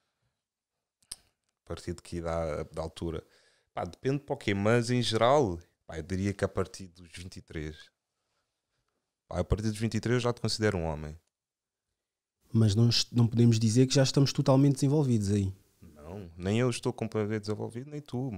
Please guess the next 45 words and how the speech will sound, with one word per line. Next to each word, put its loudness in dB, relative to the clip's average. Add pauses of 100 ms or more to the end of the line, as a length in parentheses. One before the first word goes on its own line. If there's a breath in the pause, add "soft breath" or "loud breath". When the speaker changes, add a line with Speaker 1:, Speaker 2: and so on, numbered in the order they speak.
Speaker 1:
mas, -6
Speaker 2:
Não, 10
Speaker 1:
eh, 10
Speaker 2:
em 6
term-, 6
em 4
termos, 6
pronto, 0
desenvolvido 2
não 6
sei 4
até 2
que -12
ponto, 0
né? 2
Mas, 4 (280)
pronto, 2
mental, 4
eu -2
quando 4
digo 2
desenvolvido 4
é 4
nível 6
de -4
conhecimento. 2 (100)
Tu, 4
o -2
teu 8
conhecimento, 4
tu -2
só 2
paras 4
de, 0
de 2
aprender 2
quando 2
morres. 2 (120)
Eu 10
penso 8
assim. 4
Speaker 1:
Exatamente. -12
Speaker 2:
Eu -2
penso 2
assim, 0